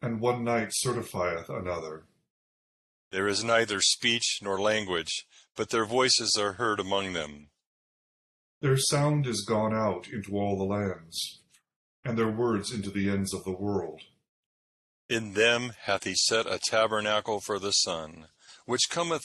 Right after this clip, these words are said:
Speaker 2: forth as a bridegroom out of his chamber, and rejoiceth as a giant to run his course.
Speaker 1: It goeth forth from the uttermost part of the heaven, and runneth about to the end of it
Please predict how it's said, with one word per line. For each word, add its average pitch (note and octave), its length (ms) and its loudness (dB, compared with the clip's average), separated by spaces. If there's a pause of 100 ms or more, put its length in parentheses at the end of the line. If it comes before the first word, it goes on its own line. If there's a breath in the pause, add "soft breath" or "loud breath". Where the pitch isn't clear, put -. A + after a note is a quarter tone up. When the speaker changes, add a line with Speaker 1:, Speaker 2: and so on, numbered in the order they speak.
Speaker 2:
forth A2+ 320 0
as F#2+ 160 -2
a - 80 -4
bridegroom F#2+ 720 0
out F#2 160 -2
of F2+ 120 -4
his F2+ 160 -4
chamber, E2+ 640 -4 (320 loud breath)
and A2+ 160 2
rejoiceth A2+ 800 0 (240 soft breath)
as F#2 180 0
a F#2 80 -6
giant G#2 460 0
to F#2+ 160 -6
run F2+ 220 -4
his F2+ 160 0
course. E2+ 680 -10 (1000)
Speaker 1:
It C3+ 160 -10
goeth C#3 340 2
forth C#3+ 400 -2
from A2+ 160 -2
the B2 160 -4
uttermost A#2 580 -4
part A#2 180 2
of A2+ 100 -2
the G2+ 100 -2
heaven, F#2+ 540 -4 (500)
and A2 160 -4
runneth A#2+ 280 2
about G#2+ 440 0
to G#2 60 -8
the G#2 200 2
end A2 160 2
of F#2+ 160 0
it F#2 260 -6